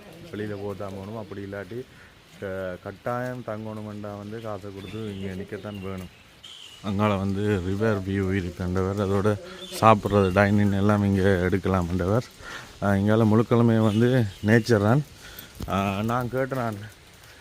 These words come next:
ரூம் வந்து ஆறாயிரம் ரூபாய் படி எடுக்கலாமான்ட்டு செய்யவே மாட்டேன்ட்டார். அப்படி இல்லாட்டி இனி இல்லையாண்டு குறைச்சி காய்ச்சி பார்க்கணும்னா ஒரு ஆளுக்கு மூவாயிரம் ரூபாய் படி தான் கேட்டு பார்க்கணும். ஆ, பார்ப்போம் என்ன நடக்குன்னு.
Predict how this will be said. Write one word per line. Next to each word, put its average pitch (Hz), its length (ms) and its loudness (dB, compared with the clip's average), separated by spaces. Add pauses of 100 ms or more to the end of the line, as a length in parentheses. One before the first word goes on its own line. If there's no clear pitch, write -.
(160)
ரூம் 113 280 -6
வந்து 113 240 -4
ஆறாயிரம் 110 400 -2
ரூபாய் 107 160 -4
படி 107 180 -6
எடுக்கலாமான்ட்டு 101 800 -6 (580)
செய்யவே 107 320 -6
மாட்டேன்ட்டார். 98 720 -8 (680)
அப்படி 101 280 -8
இல்லாட்டி 110 500 -4 (160)
இனி 135 240 -2
இல்லையாண்டு 135 420 -2
குறைச்சி 123 320 -4
காய்ச்சி 120 240 -4
பார்க்கணும்னா 113 560 -6
ஒரு 120 120 -4
ஆளுக்கு 113 360 -4 (420)
மூவாயிரம் 120 360 -2
ரூபாய் 110 140 -4
படி 110 140 -2
தான் 117 180 -6
கேட்டு 107 240 -6
பார்க்கணும். 101 480 -8 (1000)
ஆ, 87 40 -14 (320)
பார்ப்போம் 117 300 -8 (240)
என்ன 107 240 -10
நடக்குன்னு. 104 520 -10